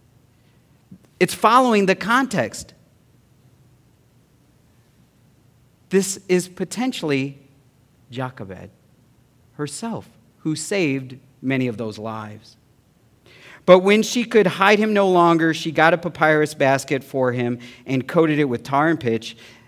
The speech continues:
Then she placed the child in it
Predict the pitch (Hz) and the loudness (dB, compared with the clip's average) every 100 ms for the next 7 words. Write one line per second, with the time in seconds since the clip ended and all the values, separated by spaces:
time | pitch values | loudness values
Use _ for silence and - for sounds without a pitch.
0 | _ - 113 156 202 202 190 - - 165 | _ -6 2 4 2 0 -4 -4 -4 0
1 | 170 208 - 202 - 165 151 151 147 139 | 2 0 -2 -4 0 2 4 4 0 -4
2 | - - _ 233 208 135 131 | -12 -20 _ 0 2 2 -2